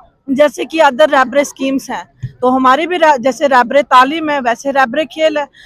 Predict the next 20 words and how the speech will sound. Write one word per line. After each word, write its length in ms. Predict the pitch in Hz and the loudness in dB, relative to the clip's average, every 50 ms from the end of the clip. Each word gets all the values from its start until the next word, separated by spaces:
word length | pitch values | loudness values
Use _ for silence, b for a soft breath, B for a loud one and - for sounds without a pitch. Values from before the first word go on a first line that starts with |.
| B B B B | B B B B
तो 60 | - 320 | -12 -12
same 340 | - - 339 330 339 339 | -8 -2 0 0 0 0
pattern 340 | 277 - 466 240 311 311 311 | -2 -4 -2 0 0 0 0
पे 80 | 262 330 | 0 0
हमारा 380 | 311 311 302 294 294 302 311 | 0 2 2 2 4 4 2
भी 120 | 302 320 311 | 0 0 -2
कर 160 | - 294 262 | -4 -4 -4
दीजिए। 260 | 214 254 269 247 285 | -4 -6 -8 -6 -4
हमारी 300 | 277 269 269 254 254 254 | -4 -2 0 -2 -2 -2
यही 360 | 262 247 277 294 311 320 320 | -4 -4 -4 -4 -4 -2 -2
एक 160 | 294 285 - 277 | -2 -2 -2 -4
appeal 400 | 254 202 - 254 269 285 285 277 | -8 -8 -8 -12 -10 -6 -4 -2
है, 120 | 277 277 | 0 0
हम 180 | 269 254 240 247 | 0 -2 -4 -6
उनसे 200 | 247 240 - 262 | -6 -6 -4 -2
हाथ 300 | 240 226 233 240 262 294 | 0 4 4 4 4 4
जोड़कर 500 | 247 269 294 277 277 262 - 277 269 247 | 2 0 0 0 0 0 0 -4 -4 -4
request 380 | 254 - - 285 - - - | -4 -2 -2 -2 -2 -2 -2
करते 280 | - 302 277 - 285 269 | -2 -2 -2 0 -2 -2
हैं 120 | 269 269 | -2 -4